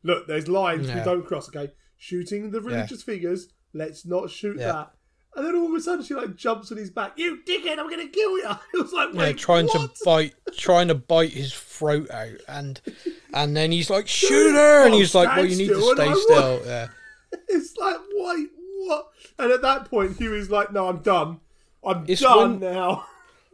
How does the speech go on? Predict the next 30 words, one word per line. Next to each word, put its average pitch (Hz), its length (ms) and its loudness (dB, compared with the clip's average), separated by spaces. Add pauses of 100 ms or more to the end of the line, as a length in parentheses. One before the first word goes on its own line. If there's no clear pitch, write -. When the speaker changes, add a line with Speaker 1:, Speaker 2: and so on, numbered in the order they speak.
(200)
Speaker 2:
It's - 140 -10
when 269 120 -2
Huey's 233 400 -2
looks 196 220 0
back 143 420 -2
and 131 60 -6
there's 135 120 -4
a 135 60 -4
priest 170 440 -6
and 139 120 -4
a 131 80 -4
nun 127 400 -6
just - 200 -14
with 120 180 -14 (120)
bullet 135 300 -2
holes 120 320 -8
in 117 100 -10
their 113 160 -12
heads, 117 320 -8
bleeding, 123 800 -10
you 131 200 -10
know, 120 240 -8
Speaker 1:
Yeah. - 60 -12
Speaker 2:
all 135 140 -4
over 120 200 -10 (280)
the, 135 80 -14
all 151 220 -2
over 135 180 -2
the 123 120 -8
road, 123 460 -10